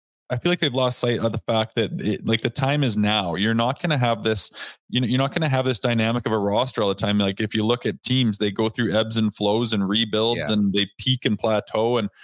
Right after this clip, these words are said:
Speaker 1: we're kinda at that peaky plateau point in time right here where you got certain guys wrapped up, and it's like the time is now. And when you keep blowing first rounds and losses and this and that, and you keep saying, "Well," and it's like, dude,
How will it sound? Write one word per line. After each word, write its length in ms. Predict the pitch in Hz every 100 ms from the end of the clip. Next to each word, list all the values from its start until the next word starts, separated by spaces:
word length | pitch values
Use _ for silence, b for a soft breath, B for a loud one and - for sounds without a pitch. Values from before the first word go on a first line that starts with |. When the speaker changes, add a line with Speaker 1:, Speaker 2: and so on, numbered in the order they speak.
| B -
Speaker 1:
we're 140 | 120
kinda 240 | - 139
at 60 | 123
that 220 | 113 -
peaky 300 | 139 127 -
plateau 500 | - 113 107 131 160
point 360 | - 113 101 101
in 80 | 101
time 320 | 104 104 104
right 160 | 101
here 200 | 101 107
where 140 | 110 107
you 140 | 101
got 360 | 98 117 120 -
certain 300 | 117 95 107
guys 260 | 104 104
wrapped 320 | 104 104 104 101
up, 220 | 113 117
and 140 | 104 _ B B
it's 160 | 117 -
like 120 | 117
the 80 | 113
time 300 | - 127 180
is 160 | 139 110
now. 240 | 123 123
And 80 | 107
when 80 | 101
you 80 |
keep 300 | - - 98
blowing 360 | 104 101 117 120
first 300 | 107 107 -
rounds 460 | 101 104 117 113 101
and 100 | 76
losses 640 | 98 104 117 123 117 104
and 160 | 101 - B B _
this 220 | 117 113 113
and 100 | 107
that, 200 | 110 104
and 80 | 107
you 80 | 104
keep 200 | 117 -
saying, 260 | 120 127
"Well," 280 | 151 180 156
and 200 | 156 131
it's 100 | 123
like, 180 | 131 123
dude, 380 | 170 165 120